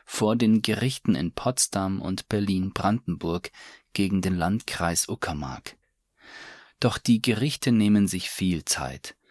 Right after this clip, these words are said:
um dann juristisch nicht nachvollziehbare Entscheidungen zu treffen.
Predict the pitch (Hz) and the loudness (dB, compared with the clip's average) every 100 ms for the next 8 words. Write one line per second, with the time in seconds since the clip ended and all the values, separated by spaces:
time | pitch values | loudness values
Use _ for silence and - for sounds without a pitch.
0 | - - - 87 87 92 104 117 - - | -20 -14 -4 -2 2 2 2 0 -6 -6
1 | 92 104 117 - 104 - 101 104 - 90 | -4 -2 -4 -4 -4 0 2 0 0 0
2 | 92 - 85 78 - 78 - 69 - - | 0 -4 -6 -4 -4 -4 -6 -6 -8 -10
3 | - 98 - - 71 65 60 58 - - | -6 -4 -4 -4 -4 -6 -6 -4 -6 -4
4 | - 69 - 65 | -6 -6 -6 -8